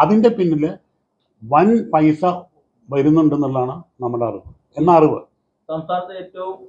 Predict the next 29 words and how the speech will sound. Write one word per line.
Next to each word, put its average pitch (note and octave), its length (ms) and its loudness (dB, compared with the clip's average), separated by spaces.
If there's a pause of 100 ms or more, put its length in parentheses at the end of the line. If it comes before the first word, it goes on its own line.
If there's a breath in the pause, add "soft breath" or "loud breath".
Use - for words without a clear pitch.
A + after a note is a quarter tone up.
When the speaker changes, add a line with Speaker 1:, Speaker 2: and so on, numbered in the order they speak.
Speaker 2:
കുറ്റാന്വേഷണ F3 580 -2
വിദഗ്ധനായിട്ടുള്ള D3 760 -6
ആളാണ് C3+ 340 0 (100)
ഈ D3+ 160 -10 (300)
സംഭവവുമായി D#3 420 -2
ബന്ധപ്പെട്ടുകൊണ്ടുള്ള D3+ 720 -6
മുഖ്യമന്ത്രിയുടെ D#3 520 -14
നിർദ്ദേശത്തിന്റെ D#3 520 -10
അടിസ്ഥാനത്തിൽ D3 440 -10
അന്വേഷണം D#3 440 -10 (380)
നടത്തിയത്. C#3+ 580 -2
Speaker 1:
ഉം. A2+ 120 0 (180)
Speaker 2:
ആ D#3+ 120 2
അന്വേഷണത്തിൽ, F3 680 -8
ആ, D3 180 -4 (300)
ദേവസ്വങ്ങൾക്ക് D#3 500 -6
വിശ്വാസമില്ലെന്നല്ലേ C#3 920 -8
സി - 200 -16
ബി C#3+ 100 -6
ഐ C#3+ 40 -4
അന്വേഷണം D3 280 -10
വേണമെന്ന് D3 240 -8
പറയുമ്പോ C#3+ 420 -10 (260)
പറഞ്ഞു D3 140 0
Speaker 1:
അ-, D#3+ 40 4
Speaker 2:
വെക്കുന്നത്? E3+ 340 4
Speaker 1:
അല്ല, D3+ 120 2
ഇപ്പൊ D3+ 140 -2
മ-, C3 200 -10